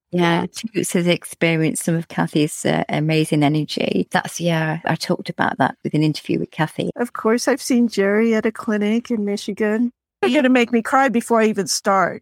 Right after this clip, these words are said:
Speaker 1: So Laura from Germany.
Speaker 2: Oh, hi. Wow. Okay, you're not supposed to do this to me 'cause I'm, like, gonna lose it here in a minute.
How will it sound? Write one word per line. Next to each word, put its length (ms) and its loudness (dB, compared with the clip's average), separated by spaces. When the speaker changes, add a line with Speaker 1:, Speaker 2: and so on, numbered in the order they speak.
Speaker 1:
So 220 0
Laura 460 0
from 260 -2
Germany. 640 0
Speaker 2:
Oh, 300 0
hi. 640 -2
Wow. 440 0
Okay, 240 -2
you're 80 2
not 200 2
supposed 240 -2
to 60 0
do 200 2
this 280 2
to 240 0
me 300 0
'cause 240 -2
I'm, 200 2
like, 200 2
gonna 240 2
lose 260 0
it 120 -6
here 180 -4
in 100 -4
a 40 -4
minute. 240 -2